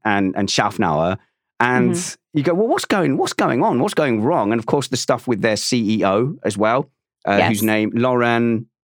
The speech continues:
Speaker 1: Rossi?
Speaker 2: Rossi, who
Speaker 1: Yeah.
Speaker 2: left a week ago and is sort of being repositioned within Renault.
Speaker 1: <laughs> Yeah. Who Alain Prost described as the best example of Dunning-Kruger Formula
Speaker 2: Oh my
Speaker 1: One has ever
Speaker 2: God.
Speaker 1: seen. So, like, it's basically saying his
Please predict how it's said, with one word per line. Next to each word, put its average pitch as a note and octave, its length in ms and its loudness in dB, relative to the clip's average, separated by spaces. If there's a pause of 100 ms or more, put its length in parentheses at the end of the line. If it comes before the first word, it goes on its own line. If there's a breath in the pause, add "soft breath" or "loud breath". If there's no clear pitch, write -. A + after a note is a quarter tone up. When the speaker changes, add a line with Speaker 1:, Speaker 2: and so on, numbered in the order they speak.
(240)
Speaker 1:
Rossi? F#3 240 4
Speaker 2:
Rossi, F#3+ 320 -6 (520)
who A3+ 120 -4
Speaker 1:
Yeah. - 80 -
Speaker 2:
left G#3 360 0
a G#3 80 -2
week A#3+ 220 -2
ago F#3 360 2
and F3+ 120 0
is F3+ 260 -4
sort G#3+ 180 -4
of F#3 80 -4
being G3 240 -2
repositioned F#3+ 720 -2
within F3+ 340 -6
Renault. D3+ 320 0
Speaker 1:
<laughs> - 0 -
Yeah. C3 240 0 (220)
Who A#3 220 0
Alain G3 320 2
Prost F#3 420 -2
described C#3 500 -2
as B2+ 100 -4
the C3+ 80 0
best D#3 400 -2
example C3 480 0
of A#2 160 -6
Dunning-Kruger B2+ 960 0 (260)
Formula G#3 380 4
Speaker 2:
Oh A#3 40 4
my A3+ 120 4
Speaker 1:
One G3+ 80 2
has F3 120 4
ever F#3 200 4
Speaker 2:
God. - 80 -4
Speaker 1:
seen. D3 420 2
So, D3 160 0
like, C#3+ 180 0
it's C3 100 -6
basically D3 480 0
saying B2 260 2
his A#2+ 180 0